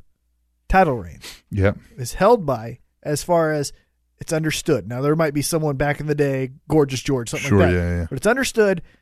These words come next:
Speaker 1: that sixteen times
Speaker 2: Yeah. Well, yeah,
Speaker 1: with
Speaker 2: 'cause Lawler held his f-
Speaker 1: Right.
Speaker 2: twenty-five times or something,
Speaker 1: But
Speaker 2: but, yeah.
Speaker 1: sixteen times the World Heavyweight
Speaker 2: Yeah,
Speaker 1: Champion,
Speaker 2: yeah, yeah.
Speaker 1: Ric Flair, right?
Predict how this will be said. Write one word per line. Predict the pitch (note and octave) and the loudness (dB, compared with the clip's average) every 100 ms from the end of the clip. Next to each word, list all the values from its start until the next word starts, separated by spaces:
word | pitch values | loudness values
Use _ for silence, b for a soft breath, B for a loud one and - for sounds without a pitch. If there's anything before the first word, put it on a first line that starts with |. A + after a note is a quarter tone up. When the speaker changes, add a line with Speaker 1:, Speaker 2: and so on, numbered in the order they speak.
| _ | _
Speaker 1:
that | - - | -18 -12
sixteen | - - A3 - - A#3 A#3+ | -8 2 2 2 -6 -6 -2
times | G#3+ E3 C3+ B2+ | 0 0 0 -2
Speaker 2:
Yeah. | F#2 D#2+ - _ b b | -2 -2 -8 _ b b
Well, | C#3+ C3+ | 6 8
yeah, | |
Speaker 1:
with | A2+ | 8
Speaker 2:
'cause | A2+ | 6
Lawler | A2+ A#2 A#2 A2 G2 | 8 8 10 8 6
held | E2+ G#2+ F#2+ | 6 4 4
his | - A#2+ G#2 F#2+ | 4 6 6 2
f- | - | -6
Speaker 1:
Right. | - | -2
Speaker 2:
twenty-five | - F#3 C#3+ G#2 F#2+ F2+ | 6 6 6 4 2 2
times | F2+ D#2+ | 0 -4
or | D#2+ | -8
something, | - E2 | -8 4
Speaker 1:
But | F#3 F3 - | 6 6 2
Speaker 2:
but, | - | -4
yeah. | E2+ | 0
Speaker 1:
sixteen | G3+ A3+ - - B3 | 2 2 0 -4 -2
times | A#3+ G#3 D3+ C3+ C3 | -2 0 0 -2 -4
the | |
World | B2+ B2+ E3 G3+ G3 | -6 2 4 4 4
Heavyweight | F3 G3 G3+ F#3 | 2 2 2 2
Speaker 2:
Yeah, | F2 | 0
Speaker 1:
Champion, | D#2+ - F2+ | -2 -2 0
Speaker 2:
yeah, | E2 | 2
yeah. | E2 D#2+ | 0 0
Speaker 1:
Ric | D#3 | 0
Flair, | - C#3 F#2+ | 0 -4 -2
right? | B2+ B3 | 2 2